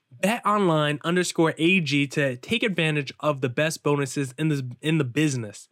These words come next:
Sign up for a free account and use promo code Locked On for your sign-up bonus. Hashtag Bet online.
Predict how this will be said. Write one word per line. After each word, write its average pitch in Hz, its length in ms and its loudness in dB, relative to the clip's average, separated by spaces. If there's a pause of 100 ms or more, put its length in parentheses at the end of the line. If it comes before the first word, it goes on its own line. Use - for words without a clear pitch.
(280)
Sign 208 300 -2
up 233 120 -4
for 208 120 4
a 175 40 0
free 170 220 2
account 143 380 -2
and 151 100 2
use 160 140 2
promo 180 260 0
code 175 240 0
Locked 170 400 0
On 190 160 0
for 160 140 -2
your 180 140 4
sign-up 156 420 -2
bonus. 123 420 -4 (340)
Hashtag 165 680 -2
Bet 196 400 -2
online. 139 640 0